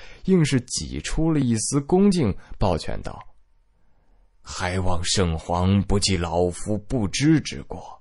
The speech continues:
此事的确是老夫鲁莽了，并无侮辱之意啊。”“鲁莽？王某之前可是询问过你，此事是你之意，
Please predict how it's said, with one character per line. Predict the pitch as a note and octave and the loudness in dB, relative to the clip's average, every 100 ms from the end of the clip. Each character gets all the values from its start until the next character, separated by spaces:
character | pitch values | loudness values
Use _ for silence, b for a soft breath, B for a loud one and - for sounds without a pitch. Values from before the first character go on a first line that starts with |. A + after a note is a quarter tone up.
| b b b b b | b b b b b
此 | - F#2+ | -4 -2
事 | F2 - F2+ E2+ E2 - - _ - _ _ _ - - | -2 -2 -2 -4 -6 -10 -20 _ -20 _ _ _ -20 -8
的 | - A#2+ C3 | 0 2 4
确 | - - F2 | 2 -2 -2
是 | D#2 F2+ | -4 -4
老 | E2+ - | -6 -12
夫 | - - F2+ | -8 -4 -4
鲁 | F2 | -4
莽 | F2 E2+ - - | -6 -8 -10 -12
了， | - - - - b b b | -12 -12 -16 -20 b b b
并 | - G#3+ D3 E2 | 4 6 4 2
无 | E2+ F#2 | -2 -2
侮 | E2 E2 G2 | -4 -2 0
辱 | G#2 F2+ - | 0 -2 -6
之 | - E2 | -8 -8
意 | E2 E2+ | -10 -10
啊。 | - - - _ _ _ _ _ _ _ _ _ _ _ _ | -12 -14 -18 _ _ _ _ _ _ _ _ _ _ _ _
”“鲁 | D#2+ D#2 D#2 A2+ | -4 -2 2 2
莽？ | C#3+ C3+ - - - - - - - - - - - - - - - | 2 0 -8 -20 -20 -18 -18 -18 -20 -20 -20 -20 -20 -20 -20 -12 2
王 | F2+ F#2+ | 6 6
某 | F2+ E2 | 6 2
之 | E2 F#2 | 2 -2
前 | E2 E2 E2+ | -2 0 0
可 | - B1+ | -2 -6
是 | - D2+ | -8 -10
询 | - C#2 D2+ G2+ | -10 -8 0 2
问 | C#3+ G#2+ | 2 0
过 | - - A#1+ | -4 -12 -14
你， | - - _ _ _ _ _ - | -18 -20 _ _ _ _ _ -12
此 | - G#2+ A2 | 0 2 2
事 | A2+ A#2 | 2 2
是 | G2 A2+ | 2 2
你 | F2 C#2 G1+ | 2 -2 -8
之 | - - A#2 D#3 | -8 -2 0 2
意， | A#2+ - | 0 -6